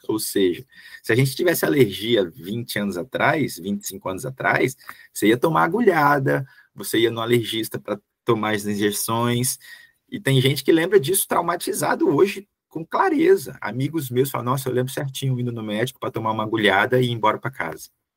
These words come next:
Isso a criança tinha cinco anos de idade. Então, tiver traumatizante na vida da criança. Então, hoje em dia, não. Hoje em dia, são vacinas orais. São gotas orais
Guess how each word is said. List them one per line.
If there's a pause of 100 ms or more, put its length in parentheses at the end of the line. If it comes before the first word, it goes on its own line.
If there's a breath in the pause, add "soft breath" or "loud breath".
(340 soft breath)
Isso
a
criança
tinha
cinco
anos
de
idade. (300)
Então,
tiver (240)
traumatizante
na
vida
da
criança. (880 loud breath)
Então, (340)
hoje
em
dia,
não. (180)
Hoje
em
dia,
são
vacinas
orais. (460)
São
gotas
orais